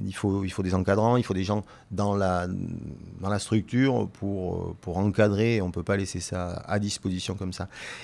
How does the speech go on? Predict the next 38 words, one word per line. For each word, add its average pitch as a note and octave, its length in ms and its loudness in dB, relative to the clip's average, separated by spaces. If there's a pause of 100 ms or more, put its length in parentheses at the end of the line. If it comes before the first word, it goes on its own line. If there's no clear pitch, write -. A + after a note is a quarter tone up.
(180)
Mais G2+ 200 4
là, G#2+ 160 6
effectivement, A#2 500 6
ça G#2+ 120 2
s'est F#2+ 120 0
accéléré, F#2+ 440 2
accéléré, G2 380 2
accéléré, F#2+ 460 2
on G2 120 2
chasse G2 300 -2
toutes - 160 -8
les G2+ 140 2
pistes, A#2+ 360 -6 (260)
et F#2+ 100 0
là, A#2 320 6
euh, F#2+ 180 4 (300)
on F2+ 80 0
a F2+ 80 2
même, G2 240 4
euh, F#2 540 -2 (400)
euh, - 360 -6
mis G#2 180 2
en G2+ 120 2
place A2+ 200 0
un A2 80 4
Facebook, A#2+ 520 0
un F2+ 80 -2
truc - 240 -4
incroyable, C3 640 2
le, G2 220 6
le, G2 540 2
le, G2 120 2
le G2 100 0
Cirque - 260 0
Éclair B2 240 2
a G2+ 40 2
un G#2+ 120 2
Facebook, F3+ 720 0